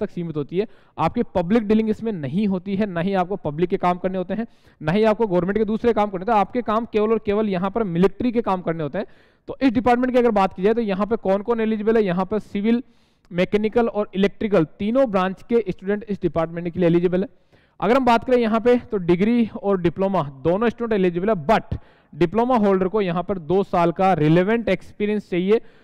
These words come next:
Experience कौन से field में होना चाहिए, वो आपको clearly mention मिल जाएगा,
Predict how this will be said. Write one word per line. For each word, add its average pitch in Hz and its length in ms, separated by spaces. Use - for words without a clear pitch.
Experience 240 520
कौन 233 220
से 220 100
field 233 180
में 233 60
होना 226 160
चाहिए, 262 280
वो 220 340
आपको 196 520
clearly 196 680
mention 208 340
मिल 175 180
जाएगा, 170 280